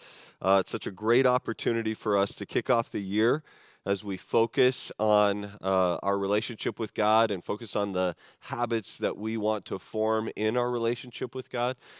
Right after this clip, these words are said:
And so today I'm gonna talk a little bit about prayer. And, uh, I'm gonna talk about kind of the, um, the phases of prayer and how,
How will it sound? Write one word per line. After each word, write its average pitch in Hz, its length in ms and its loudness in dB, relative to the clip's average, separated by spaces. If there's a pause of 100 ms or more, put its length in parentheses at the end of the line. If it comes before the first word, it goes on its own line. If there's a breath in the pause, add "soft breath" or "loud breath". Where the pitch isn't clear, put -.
(280 loud breath)
And 113 80 -4
so 123 260 2
today 139 500 4
I'm 127 200 0
gonna 147 160 2
talk 113 460 0
a - 80 0
little 127 240 0
bit 139 160 2
about 98 640 0
prayer. 87 640 0
And, 98 400 2 (500 loud breath)
uh, 98 220 2
I'm 110 80 -2
gonna 131 100 0
talk 170 300 0
about 151 340 0
kind 135 180 0
of 117 160 -2
the, 107 380 4 (460 soft breath)
um, 90 560 2 (560)
the 113 160 -2
phases 135 540 0
of 123 160 -6
prayer 120 640 2
and 101 200 -2
how, 139 640 -4